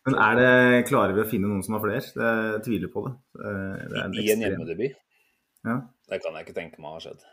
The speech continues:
Speaker 1: Nei, så det er, det er ekstremt, og det, igjen, man skal ikke ta, ta av helt, men, eh, en komplett, eh, prestasjon. Eh,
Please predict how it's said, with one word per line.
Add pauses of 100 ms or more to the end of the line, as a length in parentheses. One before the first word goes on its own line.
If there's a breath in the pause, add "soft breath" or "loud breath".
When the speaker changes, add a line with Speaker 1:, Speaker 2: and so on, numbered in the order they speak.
(100)
Speaker 1:
Nei, (140)
så
det
er,
det
er
ekstremt,
og
det, (260)
igjen, (260)
man
skal
ikke
ta, (260)
ta
av
helt,
men,
eh, (640)
en
komplett, (180)
eh,
prestasjon. (160)
Eh,